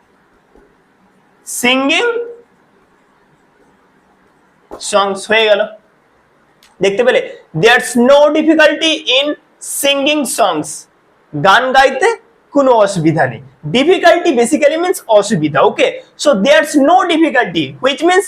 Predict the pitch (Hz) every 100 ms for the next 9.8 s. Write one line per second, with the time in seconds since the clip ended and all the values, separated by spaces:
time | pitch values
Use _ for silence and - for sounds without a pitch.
0 | - 339 349 302 262 196 196 190 147 147
1 | 233 220 - 277 - 214 214 262 269 269
2 | 294 302 302 - - _ _ - 208 233
3 | 240 - 185 311 320 240 240 233 - -
4 | _ _ 156 233 262 330 508 - - -
5 | 262 294 175 - - _ 190 240 277 302
6 | - _ 165 156 262 311 269 240 269 285
7 | - 208 208 233 269 - - - 339 359
8 | 370 381 359 - 247 175 143 - - _
9 | - 302 349 339 320 330 320